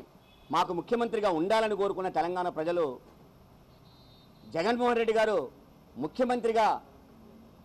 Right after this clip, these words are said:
రాలేకపోయినా వైఎస్ఆర్ కాంగ్రెస్ పార్టీ తెలంగాణ ప్రాంతంలో వేళ్ళూనుకుంటుంది, బలపడుతుంది అని షర్మిల గారి యాత్ర రుజువు చేస్తూ ఉన్నది. షర్మిల గారిని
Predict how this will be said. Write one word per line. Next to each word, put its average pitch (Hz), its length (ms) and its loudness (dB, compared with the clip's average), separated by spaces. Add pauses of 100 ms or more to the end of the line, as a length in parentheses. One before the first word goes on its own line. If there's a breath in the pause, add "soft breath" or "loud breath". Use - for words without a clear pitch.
(400)
రాలేకపోయినా 214 580 0 (460)
వైఎస్ఆర్ 254 400 2
కాంగ్రెస్ 226 340 0
పార్టీ 202 280 0 (1500)
తెలంగాణ 226 420 2
ప్రాంతంలో 190 420 0 (560)
వేళ్ళూనుకుంటుంది, 208 760 0 (100)
బలపడుతుంది 190 560 -2
అని 170 140 -4
షర్మిల 156 320 -4
గారి 147 200 -2
యాత్ర 147 220 -4 (480)
రుజువు 151 260 -2
చేస్తూ 170 300 -4
ఉన్నది. 190 200 -6 (720)
షర్మిల 226 280 2 (100)
గారిని 196 300 0